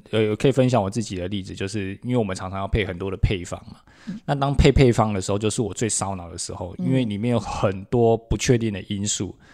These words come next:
Speaker 1: 然后你要去尝试，然后每次试呢，也不一定马上会就会成功，也不一定马上就会有你想要的效果。
Speaker 2: 对。
Speaker 1: 所以你就要很，真的是很烧脑力，你就要脑袋一直在转，一直在转。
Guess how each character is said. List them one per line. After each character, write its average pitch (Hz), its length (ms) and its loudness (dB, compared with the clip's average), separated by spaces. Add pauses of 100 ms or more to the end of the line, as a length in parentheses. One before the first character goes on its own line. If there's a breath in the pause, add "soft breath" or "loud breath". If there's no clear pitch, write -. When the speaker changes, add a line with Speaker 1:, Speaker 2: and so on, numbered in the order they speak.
(200 soft breath)
Speaker 1:
然 92 140 -4
后 113 200 0
你 95 140 -6
要 113 220 0
去 120 160 -2
尝 90 280 -6
试， 90 300 -6 (300 soft breath)
然 107 100 0
后 139 80 2
每 107 140 0
次 120 180 0
试 - 240 2
呢， 101 160 0
也 87 60 -2
不 104 100 -4
一 117 60 2
定 120 120 -2
马 104 140 -4
上 104 160 -4
会 104 60 0
就 110 100 2
会 101 80 2
成 92 240 -6
功， 92 340 -6
也 95 80 -6
不 113 160 -2
一 117 40 0
定 123 120 -2
马 92 160 -4
上 104 220 -2
就 104 140 -2
会 98 400 0
有 98 200 0
你 104 140 0
想 98 160 -4
要 92 100 -6
的 98 80 -4
效 98 260 2
果。 - 220 -6 (300 loud breath)
Speaker 2:
对。 - 100 -10 (120)
Speaker 1:
所 139 180 2
以 135 380 2
你 113 100 -2
就 135 140 2
要 127 440 6 (180)
很， 110 680 2
真 151 160 2
的 147 80 6
是 135 140 4
很 120 120 6
烧 113 220 0
脑 95 200 -4
力， 101 200 -4
你 92 120 -10
就 120 120 -2
要 120 240 4
脑 101 160 -4
袋 117 140 0
一 123 80 -6
直 113 100 -6
在 110 160 0
转， 90 180 -6
一 92 40 -10
直 107 80 -8
在 101 160 -2
转。 - 240 -8